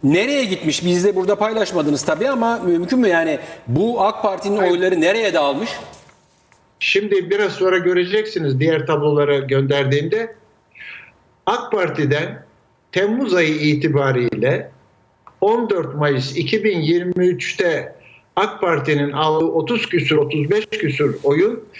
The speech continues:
Speaker 2: sadece iki buçuk puanı C H P'ye gitmiş.
Speaker 1: Hı hı.
Speaker 2: Yani bu kadar yıpranmış bir iktidar partisinden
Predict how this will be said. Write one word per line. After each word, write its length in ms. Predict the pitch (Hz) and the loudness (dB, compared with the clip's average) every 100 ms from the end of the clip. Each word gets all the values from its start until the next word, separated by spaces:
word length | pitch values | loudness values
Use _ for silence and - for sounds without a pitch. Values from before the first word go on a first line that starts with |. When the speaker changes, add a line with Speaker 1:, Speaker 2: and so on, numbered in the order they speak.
| - | -16
Speaker 2:
sadece 680 | - - 254 214 190 175 208 - - - | -4 -2 0 0 0 0 -2 -4 -16 -8
iki 280 | 196 311 285 | -2 -2 -2
buçuk 280 | - 185 | -2 -2
puanı 400 | 165 151 147 139 | 0 2 2 2
C 200 | 131 143 | 2 2
H 100 | 135 | 0
P'ye 260 | 135 131 123 | 0 0 -2
gitmiş. 680 | 135 131 - - - - - | -2 -8 -10 -8 -6 -8 -6
Speaker 1:
Hı 80 | 135 | 0
hı. 260 | 113 139 180 - - _ - | 2 2 0 -8 -20 _ 0
Speaker 2:
Yani 280 | 165 160 151 - - _ _ _ _ - | 0 0 -4 -10 -20 _ _ _ _ -4
bu 120 | 254 | 0
kadar 320 | 220 196 190 | 0 2 0
yıpranmış 840 | 151 185 202 196 196 233 277 - 160 | 0 -2 0 -2 0 0 0 -2 -2
bir 480 | 156 135 - - _ _ _ _ - | -2 -2 -10 -16 _ _ _ _ -4
iktidar 520 | 156 135 170 180 233 | -4 0 0 0 -2
partisinden 880 | 175 147 131 131 135 127 143 220 226 | 0 0 0 -4 0 0 2 0 -2